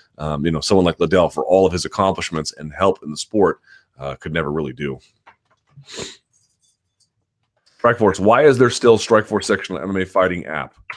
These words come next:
I don't know when the last time that app was updated. I'm not involved with that. Do you guys know something we don't? No. I just don't think anyone has worked on the app. <laughs> I think it's, I think it's pretty simple.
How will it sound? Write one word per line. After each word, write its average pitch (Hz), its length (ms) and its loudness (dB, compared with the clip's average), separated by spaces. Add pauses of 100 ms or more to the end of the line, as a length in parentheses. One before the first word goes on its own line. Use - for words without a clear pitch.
(500)
I 101 80 0
don't 117 180 0
know 110 220 2
when 101 220 -2
the 92 80 -6
last 87 240 -4
time 85 140 -8
that 76 140 -8
app 76 160 -6
was 71 140 -12
updated. 67 480 -12 (260)
I'm 87 160 -8
not 76 140 -8
involved 76 320 -6
with 64 120 -16
that. 62 200 -14 (840)
Do 95 100 -4
you 98 80 2
guys 107 240 4
know 104 120 2
something 98 340 -2
we 95 120 0
don't? 82 280 -2 (280)
No. 71 340 -12 (1040)
I 85 120 -4
just 76 180 -10
don't 82 180 -6
think 80 160 -8
anyone 80 280 -8
has 73 160 -14
worked 71 220 -10
on 69 80 -10
the 69 140 -10
app. - 200 -16 (400)
<laughs> - 480 -14
I 87 40 -2
think 90 140 -2
it's, - 240 -4 (460)
I 92 60 0
think 104 120 2
it's 82 120 -4
pretty 107 200 0
simple. 73 380 -4